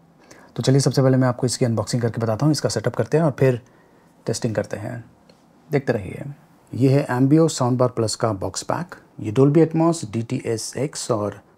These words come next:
एमपेग एच ऑडियो सपोर्ट के साथ में आता है। तो ये लीजिए, बॉक्स को मैंने खोल दिया है और बॉक्स के अंदर जो प्रोडक्ट है, उसे इस प्रकार से पैक किया हुआ है। ये है साउंड बार, यहाँ पर एक्सेसरीज दिया हुआ है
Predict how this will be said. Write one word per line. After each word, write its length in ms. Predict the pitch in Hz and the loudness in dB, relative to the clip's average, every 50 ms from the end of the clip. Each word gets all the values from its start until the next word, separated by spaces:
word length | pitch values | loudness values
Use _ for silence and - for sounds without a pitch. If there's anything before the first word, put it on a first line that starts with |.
| _ - - | _ -4 -2
एमपेग 420 | 131 131 123 - 143 139 135 123 - - _ _ - | 0 0 2 4 4 4 2 0 -4 -12 _ _ -2
एच 180 | 123 127 - - | -2 0 0 0
ऑडियो 300 | 123 117 120 120 120 117 | 0 0 0 0 -2 -2
सपोर्ट 340 | - 117 113 - 113 107 | -4 -6 -4 -4 -4 -4
के 80 | - 107 | -4 -8
साथ 240 | - - 101 - - | -8 -8 -8 -8 -8
में 80 | 107 | -8
आता 160 | 90 - - - | -8 -8 -10 -8
है। 200 | 117 143 185 202 _ _ _ _ _ _ - | -8 -8 -10 -10 _ _ _ _ _ _ -2
तो 60 | - | 0
ये 100 | 135 135 | 4 4
लीजिए, 220 | 139 151 151 151 160 | 6 6 6 6 6
बॉक्स 260 | 135 127 123 - - | 8 6 6 6 4
को 100 | - 131 | 2 2
मैंने 180 | 123 123 117 110 | 4 4 2 2
खोल 220 | - - 127 120 | 0 2 2 4
दिया 180 | 120 123 123 123 | 4 6 4 4
है 180 | 120 160 233 233 _ _ _ _ _ - | 4 2 -2 -4 _ _ _ _ _ -4
और 100 | 110 113 | -4 0
बॉक्स 280 | 113 113 127 123 - - | 2 2 2 2 2 2
के 80 | - | 2
अंदर 160 | 135 135 135 | 4 4 4
जो 120 | 131 127 127 | 4 2 0
प्रोडक्ट 380 | 120 - 113 113 135 139 - | 0 0 0 0 0 0 0
है, 80 | 156 160 | 2 2
उसे 380 | 147 135 - 143 139 131 - - | 2 4 4 4 2 2 2 2
इस 160 | - 165 - - | 2 2 2 4
प्रकार 360 | - 160 151 - 156 160 156 | 4 4 6 6 4 4 4
से 160 | - - 165 | 4 2 2
पैक 240 | 143 - - 117 110 - | 2 2 0 -2 -2 -2
किया 120 | - 110 98 | -2 -2 -2
हुआ 180 | - - - | -2 -4 -6
है। 240 | - - 117 120 123 - _ _ _ - - | -8 -8 -12 -12 -14 -16 _ _ _ -4 2
ये 100 | 127 131 | 2 4
है 400 | 127 127 131 131 131 127 123 120 - _ - - _ _ - | 4 4 4 4 4 2 0 -4 -8 _ -20 -20 _ _ -10
साउंड 300 | - - 120 117 113 104 | -6 -4 -4 -2 -2 -2
बार, 200 | 120 147 190 202 - - _ _ _ _ _ _ - - | -4 -4 -4 -6 -8 -14 _ _ _ _ _ _ -8 -4
यहाँ 220 | 127 117 120 135 | -2 0 0 0
पर 300 | 127 - 131 135 135 131 - - | 2 4 6 6 6 4 2 -2
एक्सेसरीज 520 | 127 - - 127 - - 131 131 147 151 | -4 -4 -4 -2 0 0 2 2 2 2
दिया 220 | 139 127 117 110 | 2 2 0 0
हुआ 180 | 98 92 - - | 0 -2 -4 -4
है 180 | - 135 196 | -4 -6 -6